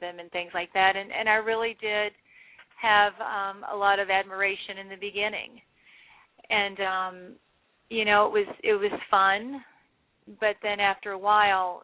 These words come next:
you know, you begin to look at something for, for what it really is. And, um, and, and I felt, I started to not feel so great about myself and so great about the, the situation.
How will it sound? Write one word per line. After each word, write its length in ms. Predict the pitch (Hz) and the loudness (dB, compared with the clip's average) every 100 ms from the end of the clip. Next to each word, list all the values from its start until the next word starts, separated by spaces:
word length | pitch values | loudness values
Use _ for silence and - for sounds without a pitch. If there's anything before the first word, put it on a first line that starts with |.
| _ | _
you 140 | - 202 | -20 -16
know, 160 | 185 | -14
you 200 | 190 190 185 | -14 -16 -14
begin 320 | 185 190 185 - | -8 -8 -8 -12
to 80 | 190 | -8
look 240 | 190 - | -8 -6
at 120 | 185 - | -10 -4
something 360 | 190 - 185 175 | -6 -6 -16 -14
for, 320 | - 175 - - - | -4 -2 -2 -4 -8
for 140 | 185 | -2
what 180 | 185 180 | 2 2
it 120 | - | 2
really 280 | 180 175 170 | -2 0 2
is. 300 | 156 - - - - | 2 2 -2 -14 -12
And, 320 | 175 180 175 175 | -6 -4 -2 0
um, 460 | 175 175 180 - _ _ _ _ _ _ _ _ - - | 0 0 -6 -14 _ _ _ _ _ _ _ _ -4 0
and, 440 | - 190 180 175 | 2 0 -4 -10
and 440 | - - - 214 202 | -12 -4 2 2 2
I 100 | 180 - | 0 4
felt, 300 | 185 175 - _ _ - - - | 6 6 2 _ _ -20 -14 -8
I 80 | 202 | 0
started 340 | 214 196 190 185 _ _ _ | 4 4 2 -6 _ _ _
to 140 | 220 196 | -16 -4
not 280 | 196 190 - - | 0 0 0 -8
feel 220 | 190 185 - | -10 -10 -12
so 140 | 190 180 | -16 -8
great 280 | 175 175 | -8 -8
about 300 | 175 170 165 175 | -8 -8 -8 -8
myself 520 | 165 - 185 175 165 - - | -16 -4 0 0 -2 -12 -20
and 120 | 180 _ | -20 _
so 120 | 185 180 | -12 -10
great 220 | 175 165 | -12 -10
about 300 | 170 - - - | -6 -6 -8 -8
the, 240 | 175 - - | -8 -8 -14
the 60 | 185 | -18
situation. 680 | - - - - - - - | -16 -16 -10 -8 -8 -14 -18